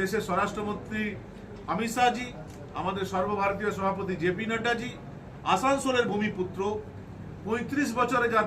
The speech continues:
পার্লামেন্টারি লাইফ আছে, তাকে আসানসোলে প্রার্থী করে পাঠান। এবং তারপর থেকেই আমরা সম্মিলিতভাবে সবাই মিলে আমরা আমাদের নির্বাচনে ঝাঁপিয়ে পড়েছি এবং নির্বাচনী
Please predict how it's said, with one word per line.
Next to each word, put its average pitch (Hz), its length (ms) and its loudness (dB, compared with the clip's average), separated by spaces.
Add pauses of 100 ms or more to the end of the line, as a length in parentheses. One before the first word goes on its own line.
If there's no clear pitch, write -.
পার্লামেন্টারি 208 520 0 (380)
লাইফ 190 200 4 (120)
আছে, 190 160 -2 (1200)
তাকে 202 340 6 (1200)
আসানসোলে 220 400 2 (100)
প্রার্থী 185 280 2 (100)
করে 175 200 2
পাঠান। 170 240 0 (580)
এবং 185 120 0 (120)
তারপর 208 360 4 (120)
থেকেই 247 280 2 (580)
আমরা 214 240 6 (640)
সম্মিলিতভাবে 214 760 4 (720)
সবাই 214 320 8 (100)
মিলে 226 200 6 (800)
আমরা 185 180 2 (160)
আমাদের 190 320 2
নির্বাচনে 190 420 2 (100)
ঝাঁপিয়ে 180 320 0
পড়েছি 214 280 0 (680)
এবং 208 140 4 (160)
নির্বাচনী 196 440 2